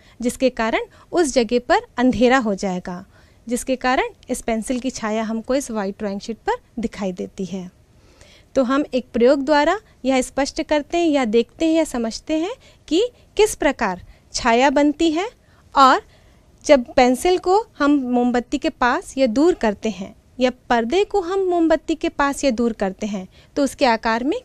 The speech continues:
क्या परिवर्तन होता है। इस प्रयोग की सहायता से हम यह जानेंगे कि प्रकाश जो है, सरल रेखा में गमन करती है और इस प्रयोग की सहायता से हम रेखा गणित का उपयोग कर कर एक ऐसे सूत्र का निर्धारण करेंगे, एक ऐसे सूत्र को बनाएंगे,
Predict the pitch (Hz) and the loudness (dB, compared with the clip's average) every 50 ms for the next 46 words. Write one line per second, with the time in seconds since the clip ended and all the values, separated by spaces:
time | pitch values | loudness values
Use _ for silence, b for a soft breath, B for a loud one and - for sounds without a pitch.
0 | - - 370 359 339 - 240 214 214 202 196 185 - - 202 202 185 202 185 - | -2 2 2 2 2 2 0 0 0 0 -2 -4 -6 -6 -6 -6 -6 -8 -8 -10
1 | - 190 190 190 185 180 - B B B B B B 285 269 - - - 247 247 | -10 -8 -8 -8 -10 -10 -12 B B B B B B -6 -6 -6 -2 2 4 4
2 | 269 294 294 - 339 - - 277 247 233 226 - 247 247 - - 311 415 554 b | 4 2 0 -2 -4 -4 -2 -2 -4 -2 -2 -4 -4 -4 -4 -4 -4 -4 -6 b
3 | b b b - 262 247 247 247 269 320 392 320 302 262 226 208 202 202 214 226 | b b b -4 0 2 2 2 2 2 0 0 0 0 0 -2 -4 -4 -4 -4
4 | 311 440 494 b b b b - - 269 - - 240 - - 233 233 269 262 - | -4 -4 -6 b b b b -8 -6 -6 -4 -4 -4 -2 -2 0 0 0 -2 -2
5 | 311 311 330 311 - - 220 208 202 208 214 220 226 - 262 269 285 285 269 285 | -2 -2 -2 -2 -4 -4 -4 -2 -2 -2 -2 -4 -4 -4 -2 -2 0 0 0 0
6 | 294 302 302 302 320 302 285 - - 330 311 339 415 403 226 b b b b b | 0 0 0 0 -2 -4 -4 -4 -4 -6 -4 -4 -6 -8 -8 b b b b b
7 | b _ - 254 277 277 - - 262 - - - 226 233 226 233 247 - - 302 | b _ 2 2 2 2 2 -2 -4 -6 -6 -2 0 0 0 0 -2 -4 -6 -6
8 | 285 - 269 254 247 254 294 294 277 - 339 381 427 B B B B - 247 233 | -4 -4 -4 -4 -4 -4 -4 -6 -4 -4 -6 -8 -8 B B B B -4 -2 0
9 | 220 233 240 240 294 349 320 339 320 311 320 311 - - 285 254 233 - 247 233 | 2 2 2 2 2 2 2 4 4 2 2 0 0 0 0 0 0 0 0 0
10 | 226 - - 220 220 220 - 196 185 190 b b b b - 240 - - - 233 | 0 -2 -2 -4 -2 -2 -4 -4 -4 -6 b b b b -6 -6 -6 -4 -4 -4
11 | 233 247 - 403 427 - 339 285 - - 269 262 269 262 247 220 208 202 214 208 | -4 -2 -2 -4 -2 -2 -4 -4 -2 -2 -4 -2 -2 -2 -2 -2 -4 -4 -6 -6
12 | 208 202 202 202 - 208 196 208 226 240 311 415 - - - 233 233 - - 226 | -4 -6 -6 -6 -6 -6 -6 -4 -4 -6 -6 -8 -8 -8 -8 -8 -8 -6 -6 -8
13 | 240 - 392 392 - 285 - - 233 226 214 - 214 202 196 190 185 175 185 196 | -6 -6 -6 -6 -6 -8 -8 -6 -8 -6 -6 -6 -6 -6 -6 -6 -8 -8 -8 -6
14 | 214 330 466 | -6 -6 -6